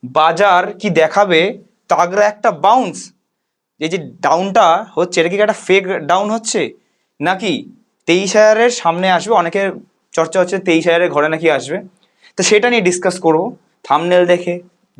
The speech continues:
চলে গিয়ে কোনো লাভ নেই, because পুরো ডিটেলসে ভিডিওটা আমরা ডিসকাস করব। ভিডিওটা ডিসকাস করার আগে কিছু কিছু ইম্পর্টেন্ট জিনিস আমি বলে দিই। First of all, খুব ইম্পর্টেন্ট, যাতে আপনারা ঠকে না যান কোনো জায়গায়।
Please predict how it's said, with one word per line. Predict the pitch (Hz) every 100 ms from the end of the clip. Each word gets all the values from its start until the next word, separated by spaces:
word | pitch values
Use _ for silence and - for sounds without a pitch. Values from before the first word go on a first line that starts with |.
| 120 -
চলে | 151 156
গিয়ে | 170 175
কোনো | 135 160
লাভ | 185 175
নেই, | 180 202 - _ -
because | 165 190 196
পুরো | 214
ডিটেলসে | 160 127 185 202 233 220 202
ভিডিওটা | 156 160 170 170 247 - _ _ _ _ - -
আমরা | 131 139 170 214
ডিসকাস | 139 - 127
করব। | - 104 101 _ _ _ - - - -
ভিডিওটা | 135 180 240 247
ডিসকাস | 214 202 220 220
করার | 220 196 196
আগে | 208
কিছু | 220 233 202 262
কিছু | 254 202 220
ইম্পর্টেন্ট | 196 196 190 214 175
জিনিস | 185 196
আমি | 233
বলে | 220 147
দিই। | 104 _ _ _ _ _ _ _ _ -
First | 185 185 208
of |
all, | 226 254 254
খুব | - 247
ইম্পর্টেন্ট, | 233 208 185 175
যাতে | 190
আপনারা | 170 - 185 214 240
ঠকে | - 175 190
না | 170
যান | 135 127
কোনো | 127 147
জায়গায়। | 143 123 98